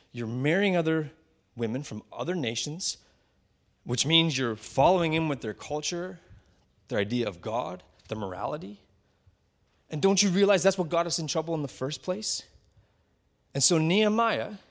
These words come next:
now, with the priesthood as the, the powerhouse, because there is no king,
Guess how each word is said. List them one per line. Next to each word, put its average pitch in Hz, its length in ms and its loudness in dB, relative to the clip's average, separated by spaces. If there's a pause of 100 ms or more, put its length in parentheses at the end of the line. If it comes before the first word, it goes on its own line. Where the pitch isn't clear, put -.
(320)
now, 147 540 -2 (840)
with 127 160 -8
the 135 80 -8
priesthood 208 720 0
as 143 240 0
the, 117 160 -6 (240)
the 117 80 -6
powerhouse, 147 1120 -4 (880)
because 131 280 -2
there 120 120 2
is 190 180 2
no 175 380 -6
king, 135 380 -10